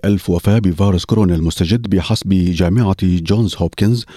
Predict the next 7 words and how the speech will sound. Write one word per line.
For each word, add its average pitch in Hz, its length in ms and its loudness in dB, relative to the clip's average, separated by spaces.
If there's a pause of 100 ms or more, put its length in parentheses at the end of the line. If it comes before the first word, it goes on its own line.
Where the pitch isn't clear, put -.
(300)
وذلك 110 480 2
قبل 101 360 0
ستة 82 520 -2
أسابيع 92 500 2
من 104 140 2
الانتخابات 87 640 0
الرئاسية، 87 580 -2